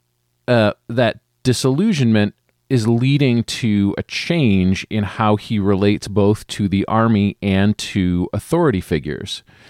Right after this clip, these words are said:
So it, it, in this scenario, it gives me room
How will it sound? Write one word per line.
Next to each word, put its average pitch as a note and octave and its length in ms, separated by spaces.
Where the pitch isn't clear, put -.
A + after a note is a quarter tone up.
So A2 560
it, - 120
it, A2 120
in A#2+ 220
this C#3 140
scenario, D3+ 640
it G#2+ 240
gives D3 300
me A#2+ 160
room G#2 760